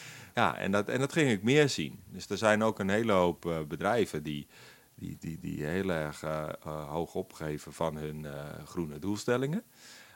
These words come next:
Eh, alleen dat is niet altijd tot in de marketingafdeling doorgedrongen. Dus ja, die bestellen dan gewoon nog bij drukwerkdeal de goedkoopste banner. Eh,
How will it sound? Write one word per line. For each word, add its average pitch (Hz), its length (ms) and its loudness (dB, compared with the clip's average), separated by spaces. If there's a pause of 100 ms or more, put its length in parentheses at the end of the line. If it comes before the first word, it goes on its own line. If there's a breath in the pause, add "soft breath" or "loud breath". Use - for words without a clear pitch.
Eh, 82 200 -10
alleen 101 280 0
dat 98 80 0
is - 100 -6
niet 127 160 0
altijd 104 400 2
tot - 200 -4
in 85 140 -2 (140)
de 92 120 -6
marketingafdeling 85 1040 0
doorgedrongen. 90 600 -2
Dus 87 240 -8
ja, 98 140 0
die 92 180 -4
bestellen 82 600 -2
dan 76 140 -4
gewoon 82 320 -2
nog 73 180 -8
bij 76 200 -4
drukwerkdeal 82 760 -4
de 82 100 -2
goedkoopste 82 580 -4
banner. 98 500 2
Eh, - 120 -14